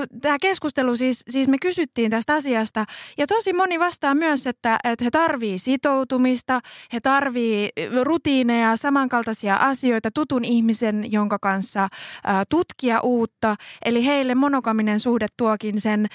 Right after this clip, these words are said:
turvan, ja vaikka he helpottaa tai hellittää siis mahdollista hylkäämisen pelkoa, joka voi olla A D H D:ssä tyypillinen sivuilmiö, niin nämä kaksi asiaahan voi olla olemassa samaan aikaan ilman, että ne uhkaa toisiaan.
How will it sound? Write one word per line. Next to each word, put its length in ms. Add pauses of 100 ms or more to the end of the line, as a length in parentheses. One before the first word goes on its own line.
(200)
turvan, 640
ja 160
vaikka 260
he 160
helpottaa 560
tai 520
hellittää 720
siis 360
mahdollista 440
hylkäämisen 640
pelkoa, 400
joka 380 (180)
voi 180
olla 200
A 220
D 160
H 40 (200)
D:ssä 440 (320)
tyypillinen 680
sivuilmiö, 560 (600)
niin 260
nämä 280
kaksi 240
asiaahan 380
voi 180
olla 180
olemassa 460
samaan 280
aikaan 240
ilman, 180
että 120
ne 60
uhkaa 260
toisiaan. 560